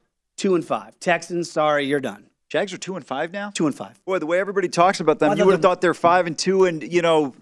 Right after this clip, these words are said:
Speaker 1: the way they bet,
Speaker 2: Giants
Speaker 1: people bet
Speaker 2: won on
Speaker 1: them.
Speaker 2: a Hail Mary. <laughs>
Speaker 1: Isn't it amazing the way the perception is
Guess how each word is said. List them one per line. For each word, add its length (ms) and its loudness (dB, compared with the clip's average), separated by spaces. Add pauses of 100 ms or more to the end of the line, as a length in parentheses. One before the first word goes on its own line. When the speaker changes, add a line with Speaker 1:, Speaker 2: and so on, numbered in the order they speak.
(260)
Speaker 1:
the 60 0
way 140 4
they 120 4
bet, 320 0
Speaker 2:
Giants 360 4
Speaker 1:
people 100 4
bet 80 2
Speaker 2:
won 40 2
on 120 2
Speaker 1:
them. 60 4
Speaker 2:
a 20 0
Hail 220 2
Mary. 400 0 (100)
<laughs> 100 -18
Speaker 1:
Isn't 220 0
it 140 0
amazing 440 -2
the 80 -2
way 480 -6
the 120 -6
perception 600 -4
is 220 0